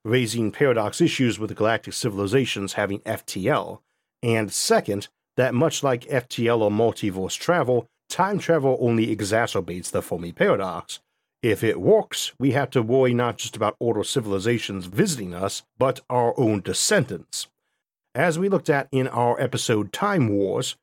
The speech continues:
you would expect to see people invading from the end of the universe back to the beginning of time. Somewhat amusingly, as we saw in that episode, the sheer number of people en masse moving from a billion timelines back to some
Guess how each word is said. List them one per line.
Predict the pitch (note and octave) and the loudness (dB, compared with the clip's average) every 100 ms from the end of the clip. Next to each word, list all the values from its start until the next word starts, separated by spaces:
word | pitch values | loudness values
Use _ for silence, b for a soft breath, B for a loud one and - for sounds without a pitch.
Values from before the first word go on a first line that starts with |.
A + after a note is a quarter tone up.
| _ | _
you | A#2+ E3+ | 2 4
would | A3 | 4
expect | G#3 - F3 D#3 | 2 2 0 0
to | - | -2
see | - B2 | -2 -2
people | - C#3 A#2 | 2 0 2
invading | G#2 F#2+ B2+ D#3 B2 | 0 2 2 4 2
from | - G#2 | 0 -2
the | G#2 - | -2 0
end | A#2+ G2+ | 0 2
of | |
the | F2 | 0
universe | G2+ F3+ G#2+ G#2 - | 2 2 4 2 0
back | - G#2 - | -2 -2 -4
to | - | -8
the | G2 | -6
beginning | F2 F#2+ A2+ G3+ C3 | -4 -4 2 4 4
of | F#2+ | 0
time. | - G3+ D3 E2+ - - _ _ _ _ _ _ | -2 -2 0 -4 -12 -20 _ _ _ _ _ _
Somewhat | - - C3 A2+ A2 | -2 2 2 4 2
amusingly, | G#2 A#2 A#3 D3+ C#3 A#2 A#2+ A#2 - | 2 4 4 4 4 4 2 0 -2
as | A#2 A2 | -2 -2
we | A2 G2+ | -2 -4
saw | - A2 G#2 | 0 0 0
in | G#2 G2+ | 0 0
that | F#2+ F2+ | 0 2
episode, | C#3+ F3 - A#2+ G#2 G2+ - B2+ | 0 0 -2 0 0 -2 -2 2
the | C#3+ | 4
sheer | C3+ - - G3+ | 4 0 2 4
number | D3+ D3+ C3+ B2+ | 4 4 2 2
of | G#2 | 0
people | - D3+ C3 A2 | 0 0 2 2
en | G2 | 4
masse | C#3+ B2+ G#2 - | 2 2 0 0
moving | A2+ A#2+ A2 | 2 4 2
from | - G#2+ | 2 2
a | G2+ | 2
billion | G2+ B2+ A#2+ A2 | 2 2 4 2
timelines | G2+ E3 E3+ A2 F#2+ F#2+ G2+ - | 2 0 2 0 -2 -2 -6 -4
back | B2 A#2+ - | -2 -2 -2
to | A2 | -4
some | - A2 A2 | 0 -2 -2